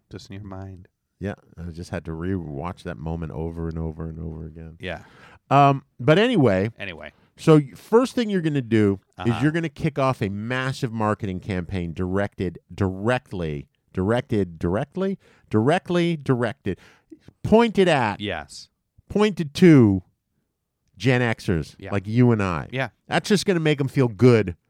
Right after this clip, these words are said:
Speaker 2: right from the jump. It's gonna be like, "Hey, are you this age? Are you from this generation?
Speaker 1: Yeah.
Speaker 2: You were once the shit. Remember that? Well, you can be the shit again."
Speaker 1: Yeah.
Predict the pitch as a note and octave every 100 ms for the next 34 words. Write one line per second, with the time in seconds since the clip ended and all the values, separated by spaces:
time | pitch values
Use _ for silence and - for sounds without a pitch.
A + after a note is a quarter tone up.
0 | _ - G#2 G#2+ A2+ G#2 F#2+ G2+ F2+ G2
1 | - - A#2 G#2+ B2 A2+ F#2+ _ _ -
2 | G#3+ G3+ G#2 D2 _ _ _ B2 C3+ F#3+
3 | D3+ G#2 D#3+ - D3 C#3+ F#3+ A3+ - -
4 | _ _ _ _ _ _ _ _ C3 C#3+
5 | E3 F#3 C#3+ B2 G#2+ D#3 F3 - D#3+ D#3
6 | C#3 C3+ E3+ - G#3 A3+ A3 _ _ _
7 | _ _ C3+ G#3 G3+ E3+ E3 D#3 - G#2
8 | - - G#3+ D3+ G#2+ A#2+ C#3 F#3 F#3+ G3+
9 | G#3+ A3+ - _ _ _ _ - A#2 C#3
10 | G#3+ - F3+ D#3 C#3+ A2 - - F3+ C#3+
11 | D3 C3+ E2 G#2 G2